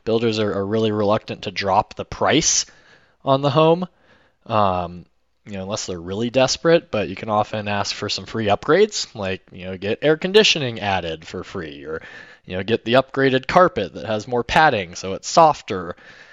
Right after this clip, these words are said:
um, things like that. But, you know, usually your, uh, the price, it is what it is. There, there is no negotiating there, but you can usually add a few things, um, you know, on the builder's dime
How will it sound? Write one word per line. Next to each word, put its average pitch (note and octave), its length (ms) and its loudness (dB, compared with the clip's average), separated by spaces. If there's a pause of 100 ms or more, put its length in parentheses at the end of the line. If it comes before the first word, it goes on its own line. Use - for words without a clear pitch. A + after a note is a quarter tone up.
(220)
um, G2+ 400 0
things D#3+ 300 2
like C3+ 220 4
that. F2 280 2
But, G2 240 -6
you G#2 140 -12
know, G#2 60 -6
usually A2+ 440 -4
your, G2+ 340 -2
uh, F#2 360 -8
the F#2 120 -16
price, A#2 380 0
it G#2+ 240 -2
is C3+ 180 4
what C3 140 6
it G#2+ 120 0
is. G2 360 2
There, G#2 160 -4
there G2+ 300 -6
is G#2 160 -6
no G2 460 -4
negotiating G2+ 840 -2
there, F2+ 320 -2
but F2 160 -10
you F2+ 100 -10
can F#2+ 160 -14
usually F#2 300 -8
add F2+ 200 -4
a F2 40 -6
few F2 200 -12
things, F2 680 -8
um, E2+ 440 -14 (420)
you E2+ 120 -20
know, D#2+ 120 -14
on E2 120 -14
the E2 60 -18
builder's E2 460 -8
dime E2 460 -10